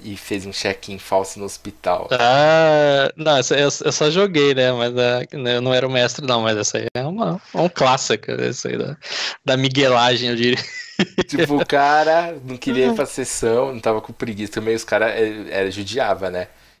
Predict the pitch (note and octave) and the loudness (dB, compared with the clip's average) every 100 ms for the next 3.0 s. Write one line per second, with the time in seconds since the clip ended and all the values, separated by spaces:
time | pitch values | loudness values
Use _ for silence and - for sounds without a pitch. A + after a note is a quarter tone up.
0 | _ _ - F2+ F#2 G2 F#2+ F#2+ F#2+ - | _ _ -4 0 2 0 0 0 -2 -2
1 | G2 G2 G#2 - A2+ F#2+ G#2+ G#2 - F#2+ | -4 -6 -8 -6 0 0 0 -4 -2 0
2 | F#2+ A2 A2 A2 G#2+ A2 A2 G#2 F#2+ E2+ | 2 2 2 2 2 0 -2 0 -4 -4